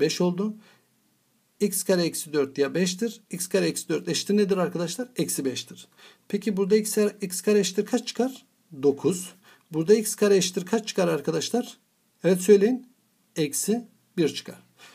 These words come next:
Peki burada çözüm kümesi dediği zaman x eşittir kaçtır? Üçtür. Veya x eşittir kaçtır? Eksi üçtür. Karesi eksi bir eden bir reel sayı var mı? Yok. O zaman çözüm kümemize ne diyelim arkadaşlar? Eksi üçe üç diyelim. Doğru mu?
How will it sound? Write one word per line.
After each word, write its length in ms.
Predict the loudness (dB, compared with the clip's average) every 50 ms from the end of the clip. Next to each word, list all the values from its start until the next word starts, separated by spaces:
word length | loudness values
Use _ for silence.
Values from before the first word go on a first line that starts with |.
| -20 _ _
Peki 280 | -4 -4 -2 0 0 0
burada 340 | 0 2 2 2 2 2 0
çözüm 400 | 0 2 2 2 2 0 0 0
kümesi 400 | 0 0 0 2 0 -2 0 0
dediği 220 | 0 0 0 0
zaman 260 | 0 0 0 0 -2
x 200 | -2 -4 0 0
eşittir 260 | 0 0 0 -4 -2
kaçtır? 480 | 2 2 2 2 2 -2 -4 -6 -6 -10 _ _ _ _
Üçtür. 460 | -4 -4 -4 -6 -8 -8 -10 -12 -12 -16 _ -2
Veya 280 | 0 2 4 4 2
x 220 | 2 -2 -2 0 0
eşittir 260 | 0 0 0 -2 -2
kaçtır? 340 | 0 0 -2 -2 -4 -10 -20 -8 -6
Eksi 260 | -4 -4 -4 -4 -6
üçtür. 260 | -6 -6 -8 -12 -14 -14 -18 -20 -20 -20 -20 -20 _ _
Karesi 400 | -2 0 4 4 4 4 4 4
eksi 420 | 4 4 2 0 -4 -4 -4 -4 -4 -10 -14
bir 260 | -8 -2 0 6 6
eden 280 | 6 6 6 4 4
bir 80 | 4 4
reel 240 | 4 4 4 4 2
sayı 280 | 2 4 6 6 6
var 200 | 6 6 4 4
mı? 300 | 4 2 2 0 -2 -4 -10 _ _ _ -2
Yok. 300 | -2 -2 -2 -2 -12 _ -20 -20 -20 -20 _ _ _
O 120 | 2 2
zaman 260 | 4 4 4 2 2 2
çözüm 360 | 0 0 0 2 2 0 0
kümemize 440 | 0 0 0 0 0 2 2 4 4
ne 140 | 4 4
diyelim 320 | 2 4 4 4 4 4 2
arkadaşlar? 580 | 2 0 0 0 -2 -2 -2 -4 -4 -6 -6 -4 -4
Eksi 300 | -8 -8 -6 -4 -4 -4
üçe 380 | -2 -2 -2 0 0 0 -2 -4 -10 -18 _ _ _ _ -10
üç 240 | -6 -6 -6 -4 -2
diyelim. 240 | -4 -4 -4 -8 -14 -14 0 8
Doğru 220 | 10 10 10 10
mu? 180 | 8 6 4